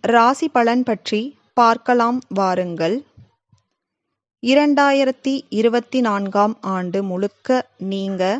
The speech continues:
ரொம்ப உற்சாகமாக இருப்பீங்க. காரணம்,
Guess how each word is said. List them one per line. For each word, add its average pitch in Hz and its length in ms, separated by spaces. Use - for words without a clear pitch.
ரொம்ப 240 580
உற்சாகமாக 254 1040
இருப்பீங்க. 190 600
காரணம், 247 760